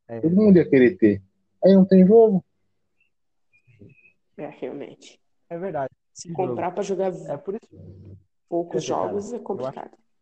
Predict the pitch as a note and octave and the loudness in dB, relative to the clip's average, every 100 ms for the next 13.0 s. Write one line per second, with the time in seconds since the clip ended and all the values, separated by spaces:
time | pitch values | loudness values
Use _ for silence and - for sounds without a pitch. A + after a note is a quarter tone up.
0 | _ G2+ G2+ G2 - - _ _ _ _ | _ -20 -20 -20 -20 -20 _ _ _ _
1 | _ C3+ D3 D#3 D#3+ D#3 D#3+ D#3 D3+ - | _ -12 -12 -6 -8 -6 -8 -8 -8 -10
2 | _ _ _ C#3+ C#3+ - - C#3 C#3 C#3 | _ _ _ -10 -10 -14 -10 -8 -8 -8
3 | D#3+ C#3+ - A#2+ C3 B2+ G#2 _ F#2 B2 | -10 -10 -10 -8 -8 -8 -14 _ -20 -18
4 | A#2 - F#3+ G#3+ F#3+ F#3 - G3 E3+ E3+ | -18 -6 2 4 4 2 4 6 6 6
5 | D#3+ F3 C#3 - C#3 C3+ E3+ D#3+ D3 D3+ | 6 4 0 2 4 6 4 6 4 4
6 | D3 C3+ B2+ B2+ A#2 B2+ D#3 C#3+ B2 A#2+ | 4 2 0 2 4 4 4 2 2 4
7 | D#3 C#3 G#2+ C#3 D3+ D#3 - C#3+ C#3+ C#3+ | 4 2 2 2 4 2 0 2 4 4
8 | C3+ D3+ D3+ D3 - E3 F3 F#3 D#3+ - | 4 2 2 0 2 4 6 6 6 4
9 | C#3+ - - D3+ E3+ F3 - _ _ _ | 0 2 4 4 4 0 -4 _ _ _
10 | _ _ C#3+ D3+ C3 A2 G2 B2 A#2 D3+ | _ _ 2 6 4 2 -4 -8 0 2
11 | C3 A2+ A2 B2+ C3+ D3 D3 D#3+ - A2+ | 4 0 2 4 6 4 2 0 4 2
12 | G#2+ - C3+ B2+ - C#3 B2 A#2+ C#3+ D3+ | 2 -2 0 0 -2 -2 2 4 2 0